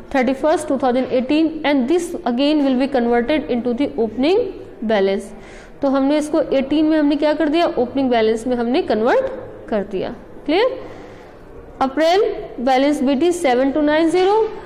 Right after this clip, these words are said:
Again we will see between seventeen अप्रैल सेवनटीन to eighteen to नाइनटीन के बीच में क्या कोई मशीन सेल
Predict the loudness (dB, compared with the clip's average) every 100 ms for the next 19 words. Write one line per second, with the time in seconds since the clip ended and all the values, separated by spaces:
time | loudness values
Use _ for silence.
0 | -14 -10 0 2 4 4 4 4 2 2
1 | 2 4 2 -2 -8 -4 0 2 2 2
2 | 2 2 2 4 2 2 2 2 2 0
3 | 2 2 2 2 2 2 4 2 2 2
4 | 2 0 -2 0 2 2 2 4 4 4
5 | 4 2 2 2 2 2 0 0 0 2
6 | 2 -2 -2 -2 2 2 2 2 0 2
7 | 0